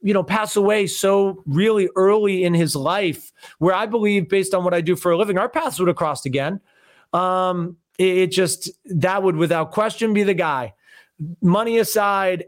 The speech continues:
everything aside, that it would have been an absolute honor to represent him. But I'm very fortunate to represent so many guys, uh, so many players that in my, my belief, uh, have so many characteristics of, of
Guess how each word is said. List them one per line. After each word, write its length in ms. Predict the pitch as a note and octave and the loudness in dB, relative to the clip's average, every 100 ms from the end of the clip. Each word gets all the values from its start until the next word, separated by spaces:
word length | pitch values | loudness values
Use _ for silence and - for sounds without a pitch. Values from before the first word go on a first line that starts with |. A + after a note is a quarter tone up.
| - | -4
everything 480 | G#3+ A3 F#3 G#3+ | -2 0 0 0
aside, 540 | G3 - F3 E3+ D#3+ C3 | 0 0 0 0 -2 -2
that 160 | D#3 D#3 | -2 0
it 80 | E3 | 2
would 140 | E3+ | 2
have 60 | E3 | 2
been 140 | E3 | 0
an 80 | D#3+ | -2
absolute 420 | D#3 C#3+ - D#3+ | -4 -4 -2 0
honor 400 | D3 D3 C#3 B2 - | 0 0 -2 -6 -4
to 120 | C#3 | -2
represent 520 | C#3+ C#3 C3 A#2+ B2 | 0 -2 -4 -2 -2
him. 220 | A#2+ G#2+ - | -2 -4 -2
But 100 | F3+ | -2
I'm 160 | G#3 | 0
very 280 | E3 G#3+ G#3+ | 2 2 2
fortunate 580 | G#3+ G#3 G3 F3+ F3+ E3 | 2 2 2 2 0 0
to 100 | - | 2
represent 640 | F#3 F3+ E3 D3+ D#3+ D3+ - _ _ - - | 0 0 -2 0 0 -4 -10 _ _ -20 -10
so 240 | - G#3 | 0 0
many 220 | G#3+ G#3+ | 2 0
guys, 640 | F#3 F3 E3 D#3+ D3+ - - - | 0 0 0 -2 -4 -6 -10 -4
uh, 160 | D#3 | -2
so 220 | D3 - G#3+ | 0 0 0
many 180 | G#3+ | 0
players 480 | F#3 F3 F3 E3+ D3+ | 0 -2 0 -2 -2
that 100 | E3 | 0
in 80 | D#3+ | 0
my, 280 | D#3+ F#3 F#3+ D#3+ | 0 0 -2 -4
my 260 | F3+ F3+ A#3 | -2 0 0
belief, 540 | G3+ F3+ E3+ D#3+ - - _ _ _ _ | 0 2 0 -2 -8 -16 _ _ _ _
uh, 240 | E3 E3 D#3 | -2 0 -2
have 200 | E3 D#3 | -4 -2
so 200 | - A3+ | 0 0
many 180 | A3 | 0
characteristics 800 | F#3+ G3+ F#3 - F3+ F3 F3+ E3+ - | 0 -2 -2 0 0 0 -2 -2 -2
of, 280 | D3+ - - | -4 -6 -2
of 280 | E3 C#3+ | 0 0